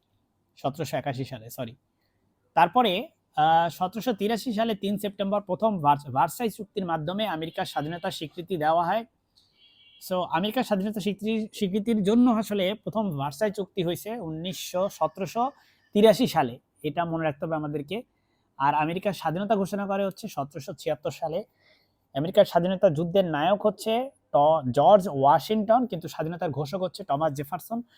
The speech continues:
তাহলে প্রথম ভার্সাই চুক্তি হয়েছে সতেরোশো তিরাশি সালে, আর দ্বিতীয় ভার্সাই চুক্তি হয়েছে উনিশশো উনিশ সালে।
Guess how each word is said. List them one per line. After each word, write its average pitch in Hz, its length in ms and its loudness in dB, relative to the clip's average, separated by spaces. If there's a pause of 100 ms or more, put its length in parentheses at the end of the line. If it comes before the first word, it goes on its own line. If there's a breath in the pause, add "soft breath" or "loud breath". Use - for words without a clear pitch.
(260 soft breath)
তাহলে 147 120 -2
প্রথম 185 340 -2
ভার্সাই 196 340 0
চুক্তি 202 240 -2
হয়েছে 190 340 -2
সতেরোশো 170 420 -8
তিরাশি 165 340 -8
সালে, 196 260 -6
আর 151 120 -2
দ্বিতীয় 156 300 -4
ভার্সাই 143 360 -4
চুক্তি 190 240 -8
হয়েছে 175 200 -8
উনিশশো 160 320 -8
উনিশ 170 200 -8
সালে। 226 260 -6